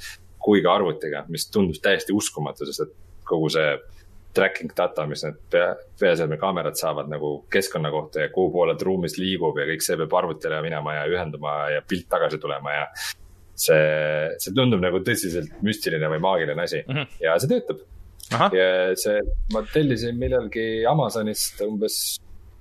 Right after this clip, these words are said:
Speaker 1: mingi kümne eurose U S B C kaabli.
Speaker 2: Mhm.
Speaker 1: Äh, see kaabel, mis kaasas on, äh, laadimiskaabel Oculus Questile, see, sellega ei saa kasutada paraku. Aga see esimene suvaline kaabel, mis ma tellisin, see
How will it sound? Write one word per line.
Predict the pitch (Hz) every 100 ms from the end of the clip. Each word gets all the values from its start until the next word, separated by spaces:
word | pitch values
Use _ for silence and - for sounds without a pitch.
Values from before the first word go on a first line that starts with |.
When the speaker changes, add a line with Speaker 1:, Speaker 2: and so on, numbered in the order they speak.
| - - -
Speaker 1:
mingi | 98 95 95 -
kümne | 127 110 101
eurose | 98 98 92 95 98
U | 107 107
S | 87 -
B | 92
C | - 104 90
kaabli. | 92 107 160 160 - - -
Speaker 2:
Mhm. | 117 127
Speaker 1:
Äh, | 87 85 87 85 87
see | - 101
kaabel, | 98 95 87 85
mis | -
kaasas | 117 113 85 76
on, | 80 76 76
äh, | 78 76 78 78
laadimiskaabel | 92 78 78 - 82 78 78
Oculus | 80 82
Questile, | - - 101
see, | - 90 90 -
sellega | - 110 85 82
ei |
saa | 82 87
kasutada | - - -
paraku. | - - - - - - - - -
Aga | 85 82 85 85 85 85 85 85 85 85 82
see | 104 131
esimene | 143 113
suvaline | 117 127 113 120
kaabel, | 127 107 107
mis | 131
ma | 180
tellisin, | 147 107 113 110
see | 113 107 107 104 107